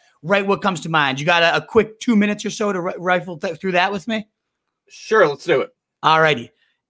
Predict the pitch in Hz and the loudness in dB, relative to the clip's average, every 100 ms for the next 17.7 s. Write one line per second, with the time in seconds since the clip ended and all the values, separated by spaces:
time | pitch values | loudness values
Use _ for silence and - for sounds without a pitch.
0 | _ _ - 240 240 226 131 113 135 233 | _ _ 0 4 6 6 2 -4 -4 -2
1 | 233 - 214 208 202 160 160 160 196 196 | -2 -2 -6 -4 -6 -6 -10 -6 -6 -4
2 | 170 208 180 160 180 160 165 143 160 135 | -6 -6 -6 -6 -8 -6 -6 -4 -4 -4
3 | - 196 143 117 - _ _ _ _ _ | -4 -4 -4 -8 -10 _ _ _ _ _
4 | _ _ _ - 156 160 165 190 - 139 | _ _ _ -2 0 4 4 4 2 2
5 | 165 151 151 160 185 190 - 202 196 175 | 4 4 0 0 2 2 4 6 6 4
6 | - - 180 165 - 123 117 110 - 82 | 0 -2 -2 -4 -10 -8 -4 -6 -6 -14
7 | 76 _ _ _ _ _ _ _ _ _ | -16 _ _ _ _ _ _ _ _ _
8 | _ - 180 190 - - 214 175 156 151 | _ -2 0 0 -4 -4 -6 -6 -8 -4
9 | 165 156 185 185 180 196 160 139 - 190 | -2 0 -2 -2 -2 -2 -4 -6 -8 -8
10 | 156 160 165 175 165 - _ _ _ _ | -6 -4 -2 -2 -4 -10 _ _ _ _
11 | _ _ 123 123 165 165 135 - 151 120 | _ _ -12 -2 -2 -2 -6 -6 -4 -2
12 | 123 127 127 151 131 123 - 131 131 110 | -4 -6 -12 -14 -8 -8 -2 0 0 0
13 | 101 98 131 139 151 151 147 147 143 160 | -6 -4 -4 0 0 0 2 2 2 0
14 | 208 214 220 - 147 139 131 139 - 180 | 0 2 2 0 2 2 2 0 2 2
15 | 208 160 156 127 139 139 131 127 123 120 | 0 0 -2 -2 -4 -8 -6 -4 -2 -2
16 | 120 92 117 117 117 107 117 113 117 139 | -2 -2 -2 -2 -2 -2 0 0 -2 -2
17 | 127 113 85 80 - 50 | -2 -2 -6 -10 -12 -14